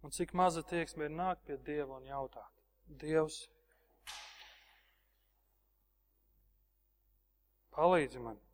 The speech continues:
Bet viss, ar ko mēs nākam Dievu priekšā, ir attaisnojumu. Es nopirku laukus, un man jādodas tos aplūkot. Esmu nopircis vēršus, un man jāiet un jāskatās, kādi tie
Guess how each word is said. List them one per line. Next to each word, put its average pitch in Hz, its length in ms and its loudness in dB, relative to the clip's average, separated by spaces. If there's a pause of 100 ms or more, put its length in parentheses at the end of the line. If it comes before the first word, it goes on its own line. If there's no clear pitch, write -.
(1080)
Bet 143 160 -2
viss, 208 200 2
ar 180 120 2
ko 180 80 2
mēs 160 240 0
nākam 170 400 0
Dievu 156 220 2
priekšā, 160 420 2
ir 151 140 8
attaisnojumu. 123 760 0 (640)
Es 139 160 -10
nopirku 196 560 0
laukus, 175 560 6 (720)
un 147 80 -8
man 151 240 -4
jādodas 170 560 2
tos 170 160 -2
aplūkot. 143 640 0 (1800)
Esmu 202 240 10
nopircis 262 640 10
vēršus, 254 640 12
un 226 160 10
man 220 180 12
jāiet 240 560 12
un 220 160 8
jāskatās, 240 640 12
kādi 220 420 12
tie 233 160 6